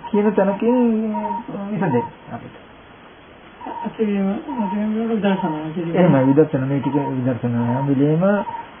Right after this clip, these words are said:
Speaker 1: එතකොට මේ ධර්මාරම්මණයෙන් ඇති වෙන්න හේතු හැම වෙලේම මේ මනෝවිඤ්ඤාණ සම්පස්තයකින්මයි කෙලෙස් ඇති වෙන්නේ.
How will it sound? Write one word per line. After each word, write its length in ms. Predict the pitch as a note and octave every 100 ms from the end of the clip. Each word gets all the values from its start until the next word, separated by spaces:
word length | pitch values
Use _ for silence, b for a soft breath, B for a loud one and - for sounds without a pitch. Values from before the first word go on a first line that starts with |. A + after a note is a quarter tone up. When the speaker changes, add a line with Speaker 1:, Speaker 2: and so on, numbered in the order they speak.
| -
Speaker 1:
එතකොට 360 | C#3+ D#3+ E3
මේ 160 | E3 D3+
ධර්මාරම්මණයෙන් 1000 | C3 C3+ D3 D#3 D#3 D#3 D#3 D#3 D#3+ D#3+
ඇති 220 | C#3 B2
වෙන්න 220 | D#3 D#3 D3+
හේතු 340 | D3+ D3+ E3
හැම 220 | B2+ C#3
වෙලේම 420 | D3 D3+ E3+ F#3
මේ 180 | G#3 E3
මනෝවිඤ්ඤාණ 560 | D#3+ C#3 D#3+ D#3+ E3+ E3
සම්පස්තයකින්මයි 720 | E3+ E3 A3+ - E3 F3+ G3+
කෙලෙස් 240 | F3+ E3 E3
ඇති 200 | B2 A2+
වෙන්නේ. 220 | G#2+ -